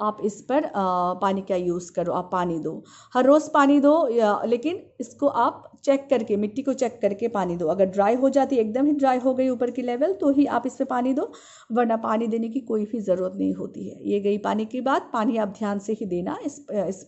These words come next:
पर। और फिर जो बिगिनर्स है वो भी इस प्लांट को लगा सकती है, क्योंकि उतना ज़्यादा ध्यान रखने की बात ही नहीं है, आप इसको, अ, लगा सकती हो बिगिनर्स भी।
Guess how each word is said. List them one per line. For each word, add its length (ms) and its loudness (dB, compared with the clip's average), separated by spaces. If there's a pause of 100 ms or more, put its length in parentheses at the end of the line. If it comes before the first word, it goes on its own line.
पर। 160 -4 (680)
और 180 6
फिर 280 0
जो 180 4
बिगिनर्स 480 2
है 140 2
वो 200 0
भी 140 0 (140)
इस 120 -6
प्लांट 260 -2
को 60 0
लगा 240 2
सकती 260 -8
है, 60 -2
क्योंकि 220 -2
उतना 160 -2
ज़्यादा 220 4
ध्यान 540 -4
रखने 240 -2
की 140 -2
बात 380 -2
ही 60 -4
नहीं 220 -2
है, 320 -6
आप 180 -6
इसको, 320 -6
अ, 340 -2
लगा 240 -4
सकती 300 -12
हो 240 -12
बिगिनर्स 420 -8
भी। 340 -16